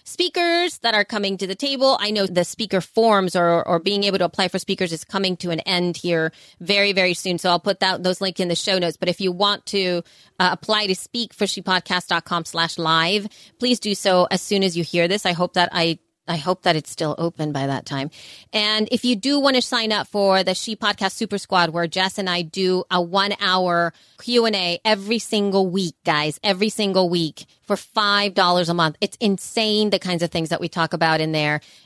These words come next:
And part of it is that we do give you sort of high level stuff in there that you can really implement. Five dollars a month. I mean,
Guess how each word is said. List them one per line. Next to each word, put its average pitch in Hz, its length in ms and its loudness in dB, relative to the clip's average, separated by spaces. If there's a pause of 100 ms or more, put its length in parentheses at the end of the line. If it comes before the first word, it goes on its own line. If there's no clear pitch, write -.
And 170 420 2
part 220 240 0
of 202 80 0
it 185 100 2
is 170 360 2
that 175 260 0
we 185 120 0
do 185 200 0
give 175 180 0
you 170 140 0
sort 175 220 -2
of 156 180 -4 (100)
high 170 220 0
level 160 440 2
stuff - 340 -4
in 165 120 2
there 156 220 4
that 151 160 2
you 160 80 2
can 156 180 0
really 156 240 2
implement. 151 580 0
Five - 200 -6
dollars 226 260 2
a 202 40 2
month. 202 420 0 (100)
I 175 40 -12
mean, 180 240 2